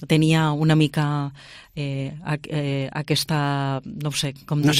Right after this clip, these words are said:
Speaker 2: s'enfadarà.
Speaker 1: aquest mal d'amores, no?
Speaker 2: No
Speaker 1: O
Speaker 2: s'enfadarà
Speaker 1: d'amors.
Speaker 2: ningú. Eh, apostaves més per, eh, don Juan de Borbón, Juan Carlos primero o Felipe quinto?
Speaker 1: Mm,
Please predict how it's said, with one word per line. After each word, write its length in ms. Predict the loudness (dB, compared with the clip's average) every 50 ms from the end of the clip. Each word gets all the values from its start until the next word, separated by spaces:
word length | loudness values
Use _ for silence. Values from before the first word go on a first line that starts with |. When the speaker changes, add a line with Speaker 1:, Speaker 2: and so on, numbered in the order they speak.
| 6
Speaker 2:
s'enfadarà. 300 | 6 6 6 6 6 6
Speaker 1:
aquest 80 | 8 8
mal 360 | 10 10 10 10 10 8 6 2 -2 0
d'amores, 560 | 6 8 8 10 10 8 6 6 4 2 0
no? 120 | 2 4 6
Speaker 2:
No 60 | 6
Speaker 1:
O 20 | 6
Speaker 2:
s'enfadarà 480 | 8 6 6 8 8 8 10 10 10
Speaker 1:
d'amors. 60 | 10 8
Speaker 2:
ningú. 380 | 8 6 6 4 2 0 -4 -10 -16 -20 -18 -10 -2 0
Eh, 240 | 2 2 2 2 0
apostaves 480 | -2 -2 -2 0 2 4 4 4 6
més 160 | 4 4 2 2
per, 440 | 2 2 2 2 2 2 0 0 -2 -8 -16 -18 -18 -18 -18 -12 -4
eh, 240 | -2 0 2 2 2
don 140 | 2 0 0
Juan 220 | 2 4 6 6 6
de 60 | 6
Borbón, 520 | 4 4 6 6 6 6 6 6 2 -2 -4
Juan 260 | -4 -4 -2 -2 2
Carlos 680 | 4 4 4 6 6 6 4 4 4 2 2 0 0 0 0
primero 520 | 0 2 4 6 6 6 6 4 2 -2 -6 -12 -20 -20 -20 -12 _
o 360 | 2 4 4 4 4 2 2
Felipe 320 | 0 2 2 4 2 2 -2
quinto? 240 | -4 -6 -10 -12 -18 _ _ _ _ _ _ -20 -20 -20 -20 -20 -20 -20 _ _ _ _ _ -20 -8 -2
Speaker 1:
Mm, 680 | 0 2 2 2 2 2 2 2 0 0 -2 -4 -6